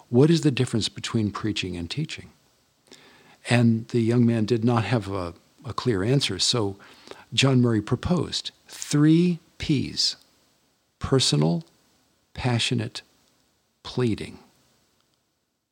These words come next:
When a pastor is preaching the Bible expositionally, leading people, the whole message funnels down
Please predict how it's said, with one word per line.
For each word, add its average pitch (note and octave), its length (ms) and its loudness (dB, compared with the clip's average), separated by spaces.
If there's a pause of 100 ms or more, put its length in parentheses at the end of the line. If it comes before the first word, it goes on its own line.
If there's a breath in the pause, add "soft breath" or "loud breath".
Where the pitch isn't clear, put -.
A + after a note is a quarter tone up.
(680 loud breath)
When F3+ 600 4
a C#3 140 4
pastor C3 680 -2
is G#2 100 -6
preaching D#3 640 -2
the C#3 80 -2
Bible G2+ 480 -8
expositionally, G#2 1160 -4
leading E3+ 560 4
people, D#3 240 -2
the G#2+ 100 -2
whole G3 320 6
message C#3+ 380 2
funnels B2 380 0
down F#2 360 -8